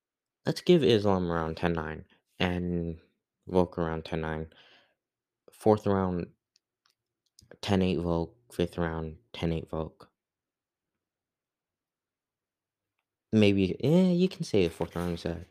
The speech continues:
ten nine, but <sighs> eh, I, I had Volkanovski winning. Um, but that was a great fight. <laughs> I mean, that was fun.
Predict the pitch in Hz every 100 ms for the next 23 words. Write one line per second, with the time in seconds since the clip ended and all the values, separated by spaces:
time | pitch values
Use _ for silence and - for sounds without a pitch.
0 | _ - 95 90 85 85 87 95 _ _
1 | _ _ - - - _ _ - 85 80
2 | - _ - _ _ _ _ _ _ _
3 | _ _ _ _ _ _ _ _ - -
4 | - - - - - 98 98 - - -
5 | 101 - 85 104 113 110 104 104 104 98
6 | 92 - 90 80 80 76 - - - -
7 | - _ _ _ _ _ _ _ _ _
8 | _ 95 87 85 82 82 80 78 80 82
9 | - - 90 95 131 98 80 71 73 69
10 | 62 80 - - - - - - 82 76
11 | 73 - _ _ _ 78 71 67